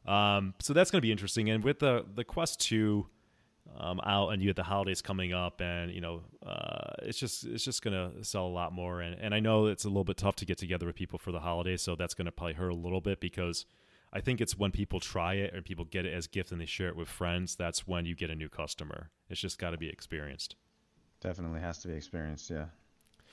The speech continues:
Speaker 1: So I, I have a discussion point for us, and I think maybe what we will do is,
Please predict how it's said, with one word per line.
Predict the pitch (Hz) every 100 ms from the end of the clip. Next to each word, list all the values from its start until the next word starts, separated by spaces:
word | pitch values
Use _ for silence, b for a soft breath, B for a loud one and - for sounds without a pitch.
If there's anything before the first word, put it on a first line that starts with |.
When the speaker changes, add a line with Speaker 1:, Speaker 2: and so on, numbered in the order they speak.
| b b
Speaker 1:
So | - - 123 123 120 120 110 - _
I, | - 139 143 -
I | 139
have | 165 180
a |
discussion | 139 - 131 123 117
point | 104 104 98
for | 101 95
us, | 87 87 - - _ _ _ _
and | - 107 104
I |
think | 98 156 160
maybe | 139 120 120 131 143 151 156 139
what | 107 98 110 85
we | 104
will | 90 90
do | 87 98 98
is, | 92 90 85 -